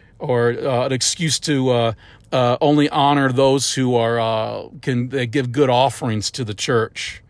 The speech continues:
or their ministry. And it's good to honor those, honor, give honor where honor's due, but not to show partiality.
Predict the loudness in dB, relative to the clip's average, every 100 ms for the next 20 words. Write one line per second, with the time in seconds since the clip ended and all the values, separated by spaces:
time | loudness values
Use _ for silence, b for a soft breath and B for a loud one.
0 | b b b -4 -2 0 0 0 -4 -8
1 | -12 -10 -6 -2 0 2 2 0 0 0
2 | 0 0 -2 -2 -2 -4 -8 b b 2
3 | 2 2 0 -4 -6 0 2 2 -4 B
4 | B B -2 0 2 4 4 2 0 _
5 | -8 -4 -2 -2 4 6 4 0 -2 -2
6 | -2 -4 -2 2 2 0 -4 -10 -18